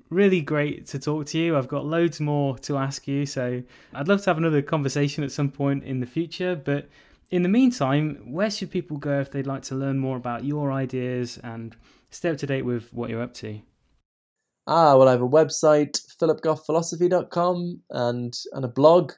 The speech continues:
Speaker 2: conscience and consciousness dot com, which is terribly titled,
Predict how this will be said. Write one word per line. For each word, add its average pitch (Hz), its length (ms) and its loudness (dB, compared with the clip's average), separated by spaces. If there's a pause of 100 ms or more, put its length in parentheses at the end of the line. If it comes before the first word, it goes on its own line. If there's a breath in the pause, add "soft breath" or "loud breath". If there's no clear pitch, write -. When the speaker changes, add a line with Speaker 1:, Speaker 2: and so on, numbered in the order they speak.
(140)
Speaker 2:
conscience 170 560 -4
and 151 180 -6
consciousness 180 680 -4
dot 156 200 -6
com, 165 300 -4
which 151 180 -10
is 131 180 -8 (200)
terribly 127 380 -2
titled, 110 500 -6